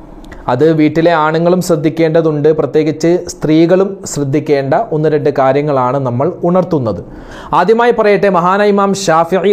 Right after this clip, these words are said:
റഹ്മത്തുള്ളാഹി അലൈഹി അദ്ദേഹം പറയുന്ന ഒരു വാക്കുണ്ട്. എന്താ അദ്ദേഹം പറയുന്നത്? "മൻ നളുഫ സൗബുഹു കല്ല ഹമ്മുഹു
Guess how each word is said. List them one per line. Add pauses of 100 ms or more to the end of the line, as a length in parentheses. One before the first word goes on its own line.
റഹ്മത്തുള്ളാഹി
അലൈഹി (560)
അദ്ദേഹം
പറയുന്ന
ഒരു
വാക്കുണ്ട്. (300)
എന്താ
അദ്ദേഹം
പറയുന്നത്? (200)
"മൻ (720)
നളുഫ (320)
സൗബുഹു (560)
കല്ല
ഹമ്മുഹു